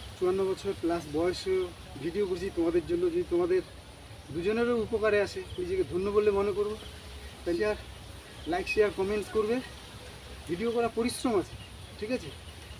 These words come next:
এতে আমার উপকার হচ্ছে কি, যে ঘামটা বেরোচ্ছে, টক্সিন, দেহের টক্সিনগুলো বেরিয়ে যাচ্ছে। অর্থাৎ পরিশ্রমের কারণে আমার ডাইজেস্টিভ সিস্টেম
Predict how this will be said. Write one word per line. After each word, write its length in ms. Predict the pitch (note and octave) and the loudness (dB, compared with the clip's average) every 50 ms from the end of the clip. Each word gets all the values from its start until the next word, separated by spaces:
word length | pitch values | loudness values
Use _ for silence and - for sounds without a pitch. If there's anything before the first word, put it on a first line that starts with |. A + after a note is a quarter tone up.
| - | -8
এতে 140 | F3+ - A3 G#3+ | -2 4 4 4
আমার 200 | G#3 A3 A#3 A3+ | 6 6 4 4
উপকার 320 | A#3 G#3 G#3 A#3+ A#3 B3+ A#3 | 2 0 -2 0 2 2 2
হচ্ছে 220 | A#3 - - - F3+ | 2 0 0 -4 -4
কি, 120 | D#3 G3 B3+ D4+ - - - - D3+ | -2 -2 -4 -4 -6 -10 -10 -2 0
যে 80 | F#3 D#3+ C#3 | 0 0 0
ঘামটা 300 | E3 F#3 G3 G#3 F#3+ B3 G#3+ | -2 -2 -2 2 2 2 6
বেরোচ্ছে, 360 | F3+ F#3+ F#3 F#3+ - - A3 A3 - | 6 6 4 4 2 2 0 2 2
টক্সিন, 380 | G#3 F#3 F3 - - A3 B3 C#4+ C#4+ - - - - - - - - - - - - - - - - - - - - - - | 0 -2 -2 -4 -4 2 2 2 2 2 -8 -14 -14 -14 -16 -14 -16 -16 -16 -16 -16 -16 -16 -16 -16 -16 -14 -14 -16 -14 -6
দেহের 200 | C#3 E3+ G#3 G#3+ - - | 0 2 2 2 2 -2
টক্সিনগুলো 520 | F#3+ F#3 - - A#3+ A3+ A3 A3 A#3 A#3 | -4 -4 -2 -4 -2 -2 -2 0 0 2
বেরিয়ে 280 | G3+ G3+ G3 F#3+ F3+ E3 | 4 4 4 4 4 2
যাচ্ছে। 240 | D#3+ - - - - - - - - - - - - - - - - - - - - - - - - - - - - - | 2 0 -4 -12 -14 -14 -14 -16 -16 -16 -18 -18 -18 -18 -16 -16 -16 -16 -14 -14 -14 -14 -14 -16 -14 -14 -14 -14 -12 -12
অর্থাৎ 180 | - - G3+ - - G3 | -8 -8 -8 0 4 4
পরিশ্রমের 480 | G#3+ G#3 - - A3 A3+ A3+ A#3 A#3 G#3+ | 4 4 2 -2 -2 0 2 2 2 4
কারণে 220 | A3 G#3 G3+ G3 G#3 G#3+ G#3 | 4 4 4 4 2 2 2
আমার 160 | G#3 G#3+ G#3+ F3 F3+ | 2 2 0 2 2
ডাইজেস্টিভ 640 | F#3 F3 F3+ F3+ G#3 - - B3+ B3 - - A#3+ - - - F3+ | 2 2 2 0 -2 -4 -4 -6 -6 0 0 -2 0 0 2 0
সিস্টেম 340 | D#3 - - - G3 B3 | 0 0 4 4 6 6